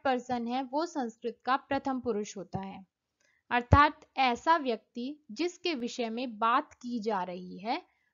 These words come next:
वह प्रथम पुरुष कहलाता है। अब इससे क्या अर्थ है कि ऐसा व्यक्ति जब हम उसके बारे में बात कर रहे हैं तो वो आपके सामने नहीं है, आपके सामने उपस्थित नहीं है,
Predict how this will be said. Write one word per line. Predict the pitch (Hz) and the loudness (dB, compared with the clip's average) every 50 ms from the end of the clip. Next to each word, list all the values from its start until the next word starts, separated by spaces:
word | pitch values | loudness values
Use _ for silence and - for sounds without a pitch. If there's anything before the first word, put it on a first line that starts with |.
| _ - | _ -10
वह | 226 240 311 330 330 359 359 | 0 4 6 6 8 6 6
प्रथम | 359 - 277 262 247 - 262 277 269 | 4 2 0 0 0 0 -2 -4 -2
पुरुष | - 247 214 226 220 - - | -2 -2 0 0 -2 -4 -6
कहलाता | - 233 208 196 180 175 175 - - 190 | -6 -6 -6 -6 -6 -8 -10 -8 -10 -12
है। | 190 190 196 190 202 - _ _ _ _ _ _ _ _ _ _ - | -12 -12 -14 -16 -18 -20 _ _ _ _ _ _ _ _ _ _ -12
अब | 220 214 - | -10 -8 -4
इससे | 254 269 254 - 311 302 | -4 -4 -2 0 -2 2
क्या | 311 330 339 339 | 8 10 10 12
अर्थ | 311 285 262 - - | 10 8 4 0 -2
है | 277 330 415 - _ _ _ | -2 -2 -2 -6 _ _ _
कि | - 302 - - - 294 | -8 -8 -6 -4 0 2
ऐसा | 285 269 269 - - 359 403 | 2 2 2 2 2 2 2
व्यक्ति | 339 294 247 233 - _ - - 254 277 311 320 _ - 220 | 2 0 -2 -2 -4 _ -8 -8 -6 -6 -6 -8 _ -12 -4
जब | 247 311 330 277 277 | 0 0 0 2 2
हम | 285 302 330 320 | 0 0 0 -2
उसके | 247 254 - - - 330 285 | -6 -8 -8 -4 -4 -2 2
बारे | 285 285 277 277 | 4 4 4 4
में | 285 302 320 277 208 | 0 -2 -2 -2 -2
बात | 208 208 196 247 302 302 - | 0 2 4 4 2 2 -2
कर | - 320 294 262 | 0 0 0 2
रहे | 262 247 240 233 | 0 -2 -2 -2
हैं | 226 233 254 302 320 _ _ _ _ _ - 339 | -2 -2 -4 -4 -6 _ _ _ _ _ -6 -4
तो | 349 311 | -4 -2
वो | 269 277 320 349 | -2 0 0 2
आपके | - 277 277 254 254 - - 311 339 | 6 8 8 8 6 2 -6 -6 -6
सामने | 302 - 294 254 233 233 240 247 294 320 | -4 -2 -2 -2 0 0 0 -2 -2 0
नहीं | 320 302 302 294 262 269 254 233 208 | 2 2 2 4 4 2 0 0 -2
है, | 185 175 185 - _ _ - - | -4 -8 -12 -16 _ _ -2 0
आपके | 240 240 240 - - 339 | 0 0 0 0 -6 -6
सामने | 320 330 294 254 240 247 262 294 | -4 -2 -2 -2 0 0 0 0
उपस्थित | 302 294 - 254 247 240 - - 320 311 - - | 0 0 0 0 0 0 -2 -4 -6 -6 -2 0
नहीं | 294 294 294 277 269 254 233 208 | 2 4 4 4 4 2 0 -2
है, | 196 190 | -6 -8